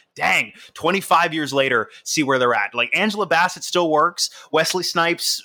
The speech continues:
kinda went away for a little bit, but, and this is my s-, uh, I can, I can reference, I can reference Dolomite Is My Name twice in two weeks. Uh,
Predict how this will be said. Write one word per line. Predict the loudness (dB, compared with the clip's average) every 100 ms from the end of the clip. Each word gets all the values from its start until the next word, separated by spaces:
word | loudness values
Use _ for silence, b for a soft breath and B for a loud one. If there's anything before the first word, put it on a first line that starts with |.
| -8
kinda | -2 0
went | 2
away | 2 2
for | 2 0
a |
little | 2 2
bit, | 2 0
but, | 2 0 0
and | -2 0
this | -2
is | -2
my | -2
s-, | -2 -6 -4
uh, | -2 0
I | 0 0
can, | -2 -2
I | -2
can | -2 -4
reference, | -2 -2 0 0 -2 B B
I | -2
can | 0
reference | 0 0 -2
Dolomite | 0 2 2 2
Is | 0
My | 0 0
Name | 0 -4
twice | -2 0 0 0
in | -2
two | -2 -2
weeks. | 2 0 0 -2 B B 0
Uh, | 2